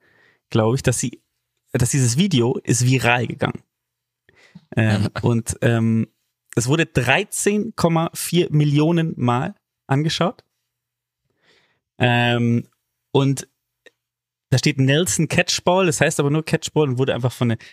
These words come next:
Speaker 1: Nelson Bay Catchball Association gepostet.
Speaker 2: <laughs>
Speaker 1: Ähm, es ist ein, hast du's gesehen?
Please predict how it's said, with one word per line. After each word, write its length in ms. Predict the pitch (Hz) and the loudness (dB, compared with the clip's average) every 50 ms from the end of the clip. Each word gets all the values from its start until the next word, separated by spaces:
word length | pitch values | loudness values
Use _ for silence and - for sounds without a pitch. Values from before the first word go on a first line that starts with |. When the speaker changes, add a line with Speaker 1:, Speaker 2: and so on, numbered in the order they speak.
| _ - | _ -2
Speaker 1:
Nelson 560 | 123 123 127 139 170 - - - 139 120 110 | 0 0 2 2 0 -2 -2 -2 -2 -2 0
Bay 240 | - 135 156 170 139 | 0 2 2 0 -2
Catchball 600 | _ - - 170 - - - - 127 123 123 - | _ -2 -2 -2 0 -2 -2 0 0 2 2 2
Association 800 | 120 120 - - 120 - - 120 117 117 113 - 120 117 123 - _ _ _ - | 0 0 0 0 -2 0 0 0 0 0 0 0 -4 -4 -6 -6 _ _ _ -4
gepostet. 580 | 127 120 - - 143 160 - - - 170 - - _ _ _ _ | -4 -2 0 0 -2 -2 -2 -2 -4 -6 -6 -8 _ _ _ _
Speaker 2:
<laughs> 680 | - - - - - - - - - - - - - - - - _ | -16 -16 -16 -16 -16 -20 -16 -10 -8 -8 -8 -8 -10 -14 -14 -12 _
Speaker 1:
Ähm, 420 | - 131 127 123 127 123 123 123 - | -2 -2 0 0 2 0 0 0 0
es 160 | - 123 165 | 0 0 0
ist 100 | 175 - | 0 2
ein, 440 | - 135 147 143 139 139 139 139 - _ _ _ _ _ _ _ _ _ _ - | 2 2 2 2 2 2 0 -2 -4 _ _ _ _ _ _ _ _ _ _ 0
hast 160 | 139 156 - | 0 0 0
du's 100 | 190 - | 0 0
gesehen? 360 | - 156 123 131 147 185 277 | 0 0 2 2 2 2 0